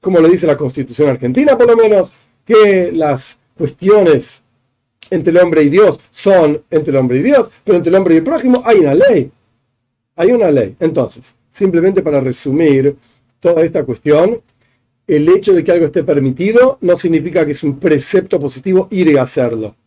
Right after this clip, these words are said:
¿no? Y el hecho de que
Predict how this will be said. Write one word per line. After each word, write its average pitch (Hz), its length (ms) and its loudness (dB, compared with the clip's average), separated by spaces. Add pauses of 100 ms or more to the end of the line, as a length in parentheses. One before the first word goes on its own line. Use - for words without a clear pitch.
(240)
¿no? 196 420 -2 (1000)
Y 185 160 2
el 165 140 4
hecho 165 800 2
de 147 200 -2
que 165 520 2